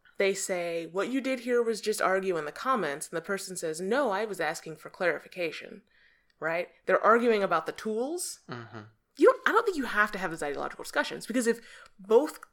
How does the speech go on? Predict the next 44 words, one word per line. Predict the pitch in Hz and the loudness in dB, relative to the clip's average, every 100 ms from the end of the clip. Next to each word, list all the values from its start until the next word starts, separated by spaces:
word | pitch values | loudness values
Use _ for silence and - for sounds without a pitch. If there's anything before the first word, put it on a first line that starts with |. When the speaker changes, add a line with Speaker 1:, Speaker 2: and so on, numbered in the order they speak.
| - | -6
Speaker 1:
sides, | - 220 165 160 170 - - - | 2 4 4 0 -2 -6 -14 -4
all | 220 233 | -4 -4
three | 208 240 294 | -2 0 2
sides, | - 143 139 151 180 - - - _ | 0 -4 -4 -6 -8 -14 -16 -20 _
posts | - 247 240 - - | 2 4 4 -4 -2
answers, | 180 202 262 359 440 - - _ _ _ - | 0 0 2 4 4 2 -4 _ _ _ -6
you've | 202 208 | -2 4
done | 233 359 | 4 4
it. | - - _ _ - | -2 -8 _ _ -2
You've | 226 185 | 0 2
done | - - | -2 -2
it. | - - | -4 -6
<laughs> | - - - - | -8 -6 -6 -6
Speaker 2:
Right. | 131 139 147 151 107 107 | -12 -2 6 6 6 2
Speaker 1:
Success. | - 240 - - - - | 0 0 0 -2 -2 2
And | 233 | 6
then | 226 | 6
the | 208 | 6
person | 294 285 262 | 2 2 0
can | 247 226 | 0 0
say, | 208 196 190 175 175 - _ | 2 4 4 0 -4 -14 _
"Am | - 202 233 | -2 2 2
I | 240 | 2
an | 247 | 2
S | 240 - | 0 2
J | 247 | 4
W?" | 254 269 170 160 160 139 | 4 6 4 2 0 6
Speaker 2:
But | 170 170 143 - | 8 8 6 4
Speaker 1:
I'll | 117 | 8
Speaker 2:
part | 139 | 8
Speaker 1:
pick | 143 | 6
Speaker 2:
of, | 214 | 4
Speaker 1:
the | |
one | 196 202 | 4 4
where | 196 190 | 4 4
I | 185 | 4
Speaker 2:
but | 143 190 | 2 0
part | - 147 | 4 6
of | 147 | 8
that, | 143 147 - | 8 6 8
Speaker 1:
<laughs> | 440 | 8
Speaker 2:
part | 151 | 8
of | 147 | 6
that, | 135 | 4